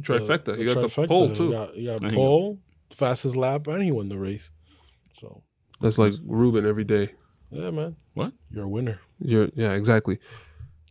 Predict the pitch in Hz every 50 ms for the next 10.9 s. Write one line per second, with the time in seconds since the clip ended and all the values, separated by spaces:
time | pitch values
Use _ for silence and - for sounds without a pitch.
0 | _ - - _ _ _ _ - 113 113 101 95 - - 95 92 87 - - -
1 | - - - - - - - - - - - - - - - 156 160 151 147 -
2 | - - _ - - - - _ _ _ _ _ _ - - - 202 214 220 202
3 | 160 135 120 117 107 98 95 - - 135 139 151 165 - - 135 - 160 147 143
4 | - 139 147 151 151 - 117 - - 143 165 170 - - 143 131 131 127 123 120
5 | 120 113 110 107 - - 117 120 127 131 123 117 107 117 113 110 110 113 113 110
6 | 110 - 120 107 110 110 160 196 208 185 180 165 147 143 139 135 123 - 135 127
7 | 120 117 120 104 - - 120 - - - 139 120 - - 117 110 107 101 - -
8 | - 151 - - - - - - - _ - 117 - - - 107 104 104 101 98
9 | - - 139 143 143 139 135 123 - - 131 - 135 120 113 120 117 113 - 120
10 | 113 107 117 110 110 107 110 107 107 104 - - - 113 107 104 104